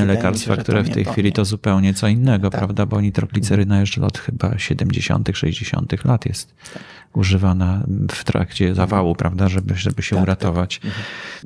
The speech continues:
Speaker 2: Jesteśmy w budynku biochemicznym i tak czytałem, że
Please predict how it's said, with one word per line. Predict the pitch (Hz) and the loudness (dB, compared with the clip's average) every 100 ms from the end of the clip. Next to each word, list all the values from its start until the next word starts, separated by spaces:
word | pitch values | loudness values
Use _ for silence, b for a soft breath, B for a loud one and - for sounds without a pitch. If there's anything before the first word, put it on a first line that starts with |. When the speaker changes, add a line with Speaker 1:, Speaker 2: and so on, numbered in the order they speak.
| 127 127 | -4 -2
Speaker 2:
Jesteśmy | 123 175 185 | 0 0 2
w | 131 | 2
budynku | 123 135 160 - 139 123 113 - | 2 2 0 0 0 0 -2 -6
biochemicznym | 113 107 117 120 - 120 110 98 - 101 117 151 156 202 - _ _ | -6 0 2 2 0 0 2 0 0 2 4 2 -2 -8 -20 _ _
i | 240 127 135 - - _ _ | 0 2 2 0 -10 _ _
tak | - - | -4 -4
czytałem, | - 151 180 185 | -6 -2 2 4
że | 160 160 156 | 4 2 0